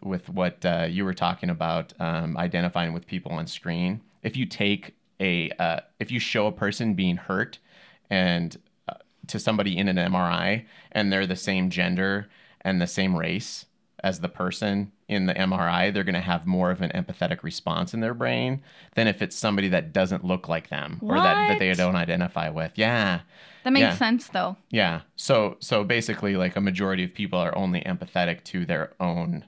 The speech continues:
Speaker 1: little group is, is
Speaker 2: Mm.
Speaker 1: kind of the, the, uh, hypothesis that they led to after doing those,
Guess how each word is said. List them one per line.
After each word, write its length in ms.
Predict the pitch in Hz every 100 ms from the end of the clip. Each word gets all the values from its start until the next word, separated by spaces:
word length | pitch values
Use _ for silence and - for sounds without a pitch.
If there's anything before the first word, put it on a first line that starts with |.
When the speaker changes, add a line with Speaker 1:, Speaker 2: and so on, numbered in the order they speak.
| _ _ -
Speaker 1:
little 320 | 95 87 85
group 440 | - 85 85 78 _ _ _ -
is, 180 | 233 208
is 160 | 101 -
Speaker 2:
Mm. 100 | 90
Speaker 1:
kind 220 | 92 90
of 140 | 80
the, 420 | - 87 82 82 - - -
the, 420 | 80 80 78 -
uh, 440 | 78 78 - - - -
hypothesis 800 | 95 90 87 80 - 87 80 -
that 200 | - -
they 180 | 85 -
led 180 | 82 78
to 220 | - 76 76
after 220 | 71 80
doing 300 | 78 76 71
those, 300 | 67 -